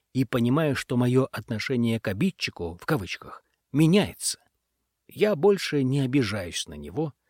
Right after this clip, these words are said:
не считаю его неприятным человеком. Таким образом, присутствие святого человека,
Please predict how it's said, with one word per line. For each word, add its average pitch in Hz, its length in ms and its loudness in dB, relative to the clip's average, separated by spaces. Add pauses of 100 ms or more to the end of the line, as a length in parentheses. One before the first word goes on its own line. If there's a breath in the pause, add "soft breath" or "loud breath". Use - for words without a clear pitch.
(320 soft breath)
не 185 240 8
считаю 175 560 0
его 117 320 4
неприятным 117 640 0
человеком. - 720 -14 (560)
Таким 127 260 -2
образом, 113 440 -2
присутствие 117 640 -6
святого 110 500 -2
человека, 87 720 -6